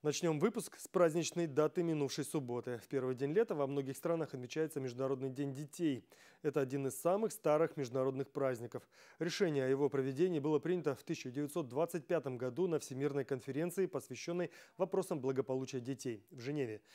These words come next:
История умалчивает, почему этот детский праздник было решено отмечать именно первого июля. С этим днем земляков поздравил губернатор Ямала Дмитрий Артюхов. Цитирую. «Ямал — это опорный край российской Арктики.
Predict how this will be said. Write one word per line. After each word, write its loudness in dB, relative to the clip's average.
История 2
умалчивает, 2
почему 0
этот 0
детский -4
праздник 0
было 0
решено -2
отмечать -2
именно -2
первого 2
июля. -10
С -10
этим 0
днем 0
земляков 0
поздравил 2
губернатор 0
Ямала 2
Дмитрий -4
Артюхов. -8
Цитирую. -4
«Ямал — 2
это 2
опорный 2
край 2
российской 0
Арктики. -6